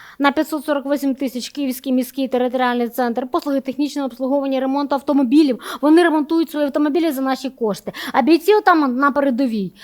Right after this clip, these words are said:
за свої кошти, важко зароблені на нулі, в таких складних бойових умовах, в такий складний час. Далі послуги технічного обслуговування Київський, ще раз, територіальний центр,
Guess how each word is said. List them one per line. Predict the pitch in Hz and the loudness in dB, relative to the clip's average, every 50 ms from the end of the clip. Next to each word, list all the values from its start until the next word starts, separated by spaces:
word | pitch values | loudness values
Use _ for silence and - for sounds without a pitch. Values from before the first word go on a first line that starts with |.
| 262 214 | -10 0
за | 214 277 320 | 4 4 4
свої | 330 - 330 349 392 349 320 349 339 | 4 4 4 4 4 6 6 4 4
кошти, | 262 - - 294 294 311 392 - - - 254 185 151 - _ _ _ - - 277 - | 2 0 0 2 2 4 2 2 -2 -4 -4 -4 -4 -8 _ _ _ -18 -14 -6 -2
важко | 208 208 330 381 392 349 - - - - 285 | 4 6 8 8 8 6 4 0 -2 -2 0
зароблені | 240 269 302 269 285 311 339 339 330 320 311 285 247 220 190 170 - - - - | 4 6 6 8 8 8 8 8 6 2 0 0 0 0 -2 -6 -10 -14 -6 0
на | 247 277 294 285 262 - - - | 4 6 6 6 6 4 -2 2
нулі, | 247 262 294 294 269 294 311 320 339 320 - - _ _ _ _ - | 6 8 8 8 8 8 8 8 6 4 0 -8 _ _ _ _ -6
в | 214 208 277 285 285 | -2 2 4 4 4
таких | 294 277 277 302 330 330 - | 4 2 4 4 2 2 2
складних | - - 277 254 220 269 311 311 262 | -2 0 0 2 2 4 2 2 2
бойових | 208 247 277 269 262 220 285 294 - 330 | 2 4 4 4 4 2 2 0 0 -2
умовах, | 311 294 269 247 240 233 220 202 | 0 2 2 2 2 2 0 -2
в | - | -4
такий | - 247 - 269 269 | -6 -6 -4 -2 -4
складний | - - 285 254 233 262 247 | -2 -2 0 0 2 0 0
час. | - - 202 170 165 - - - - - - 269 - | 0 -2 -4 -4 -6 -8 -14 -16 -16 -16 -16 -6 2
Далі | - 349 339 311 294 254 | 6 6 6 6 6 4
послуги | 240 339 294 311 311 294 | 2 0 0 0 0 0
технічного | 254 294 254 302 294 254 262 294 240 | 0 0 -2 -2 -4 -2 -4 -6 -6
обслуговування | - - 285 262 302 302 294 294 302 294 | -4 -4 -4 -2 -2 -2 -2 -2 -4 -4
Київський, | 294 - 349 320 294 262 - - - 247 - | -2 0 2 2 2 0 -4 -6 -6 -6 -6
ще | - - 311 269 | -4 -2 0 0
раз, | 240 226 - | 0 0 -2
територіальний | - 254 240 240 214 254 262 247 240 240 233 | -4 -4 -4 -4 -2 0 2 2 2 2 -2
центр, | 214 - - 247 220 190 180 180 | -4 -4 -2 -2 -2 -2 -6 -8